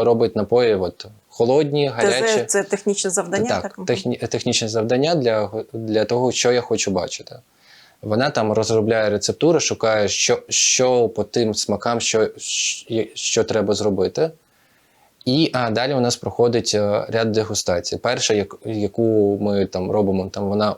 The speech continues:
Speaker 1: представляє сорок-п'ятдесят напоїв, які вона там придумала. Я говорю: там, це ні, це доробити, це там по зовнішньому вигляду, це треба доробити. Там залишається тридцять.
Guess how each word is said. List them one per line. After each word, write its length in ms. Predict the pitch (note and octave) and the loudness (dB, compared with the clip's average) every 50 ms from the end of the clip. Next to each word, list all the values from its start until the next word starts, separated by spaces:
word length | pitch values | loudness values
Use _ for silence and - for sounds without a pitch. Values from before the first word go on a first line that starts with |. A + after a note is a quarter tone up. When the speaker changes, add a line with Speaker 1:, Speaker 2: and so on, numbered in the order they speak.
| - - | -8 -8
Speaker 1:
представляє 480 | G2+ G2+ - - G#2+ G2+ G#2+ G#2 G2+ | -6 -6 -4 -2 0 2 2 2 2
сорок-п'ятдесят 840 | - - A#2 A2+ A2 F#2+ - - G#2 G2+ F#2+ G2 - - G2+ F2+ - | 0 2 2 2 2 0 0 0 0 0 0 0 -2 -4 -4 -6 -8
напоїв, 400 | G2 F2+ - A2+ A#2+ C#3 A#2+ - - _ _ _ _ _ _ _ _ _ _ _ _ - - - - _ | -8 -2 2 2 2 2 2 -2 -6 _ _ _ _ _ _ _ _ _ _ _ _ -20 -20 -20 -14 _
які 240 | - G#2 F#2 - A2 | -6 -4 -2 0 0
вона 200 | G2 G2 G2 F#2+ | 0 0 0 -2
там 180 | F#2 - F#2+ F#2 | -2 -4 -4 -2
придумала. 580 | - G2+ G2 B2 D3 E3+ D#3 B2+ G#2 G2 A#2 - _ _ _ _ _ _ _ | -2 0 2 2 2 2 2 2 2 0 -2 -6 _ _ _ _ _ _ _
Я 120 | G#2 A2 | -2 -2
говорю: 360 | A2+ A2+ G#2+ G2 G2+ G2 F2+ F2+ | 0 0 0 2 2 0 0 -2
там, 280 | - F#2+ F#2 F#2+ - - | -2 -4 -6 -6 -8 -6
це 380 | - - B2+ B2 A2+ G#2 G#2 - | -4 -2 -2 0 0 -2 -4 -2
ні, 260 | - A2+ A#2 C3+ D#3+ D#3+ | -2 0 0 0 0 -2
це 240 | D#3+ - - A#2 G#2+ | -2 -2 -2 0 0
доробити, 640 | G2+ G#2 G2 G2 F#2+ F#2+ - C3+ D3 C#3+ - B2+ | 2 2 2 4 4 4 2 2 2 0 -2 -2
це 220 | - - - G3 F#3+ | -2 -2 -2 -2 -2
там 220 | - F#2+ F#2+ F#2 | -2 -4 -6 -6
по 360 | - - F#2+ F#2+ F#2+ G2 G2 G#2 | -4 -2 0 0 0 0 0 0
зовнішньому 680 | G2+ B2 C#3+ C#3+ C#3+ B2+ A#2 - - A#2+ A#2 A#2 A2 G#2+ | 0 2 2 2 2 0 0 -2 -2 -2 0 0 0 0
вигляду, 520 | A2 A2 A2 G#2+ A2+ G#2 G#2 F#2+ G2+ G2+ | -2 -4 -4 -4 -2 -2 0 0 -2 -4
це 200 | F#2+ - - G#2 | -4 -4 -4 -4
треба 360 | - - - G#2+ G#2+ G2 G#2 | -4 -4 -2 -2 0 0 0
доробити. 520 | G2 G#2 G2 G2+ G2 F#2 G2 F#2+ F#2+ - - | 0 0 0 -2 -2 -2 -2 -4 -4 -6 -6
Там 200 | - G#2+ G#2+ A2+ | -4 -4 -2 0
залишається 540 | G#2+ G#2+ G#2 G2+ - - B2+ B2 - - G#2 | 0 0 0 0 2 0 0 0 0 -2 -2
тридцять. 560 | - - G2 G3 - - - - - - - | -2 0 0 0 -2 -2 -6 -12 -14 -18 -20